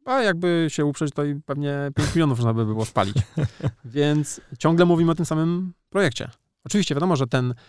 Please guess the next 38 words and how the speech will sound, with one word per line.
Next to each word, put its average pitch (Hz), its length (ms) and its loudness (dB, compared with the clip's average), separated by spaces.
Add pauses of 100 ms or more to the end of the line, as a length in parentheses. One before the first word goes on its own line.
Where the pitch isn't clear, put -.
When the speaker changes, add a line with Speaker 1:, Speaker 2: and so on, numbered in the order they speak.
(540)
Speaker 1:
droższy 120 680 2
będzie 113 220 0
pewnie 117 200 0
lepszy, - 320 0 (440)
ale 107 160 0
z 113 40 0
drugiej 135 180 4
strony 131 240 0
ten 120 180 0
tańszy, 127 540 2 (680)
ten 107 260 -4
za 117 100 -2
pięć 127 180 0
tysięcy, 127 460 -2 (840)
już 143 160 -4
po 139 480 0 (880)
osiągnięciu 143 400 0
przychodów 131 300 -2
pięciu 147 240 -2
tysięcy 127 340 -4
złotych 120 500 -4
już 143 140 -10
jest 160 120 -4
na 147 60 -4
plusie. - 220 -4 (420)
To 143 100 -8
jest 131 60 -4
zupełnie 160 360 0
inna 151 140 -2
sytuacja, 160 340 -4
kiedy 123 180 -4
masz 123 140 -2
biznes, 143 300 -4
w - 80 -20
którym 135 220 -4
każda 143 360 0
dodatkowa 135 400 0
złotówka, 139 460 -2